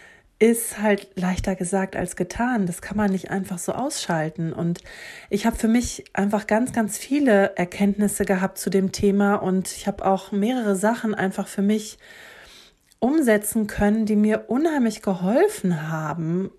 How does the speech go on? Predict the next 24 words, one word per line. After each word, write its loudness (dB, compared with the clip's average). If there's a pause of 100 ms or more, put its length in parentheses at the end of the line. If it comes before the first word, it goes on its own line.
Ähm, 0
und 0
wenn's 0
einfach -2
nur 2 (380)
auch 0
ein -2
anderer 2
Glaubenssatz 0
war 0
oder 0 (300)
eine -2
andere 2
Überzeugung 0
und 0
eine -2
andere 2
Sichtweise 0
des -2
Ganzen, -2 (760)
Sowieso 4
finde 2
ich -4
ja, 2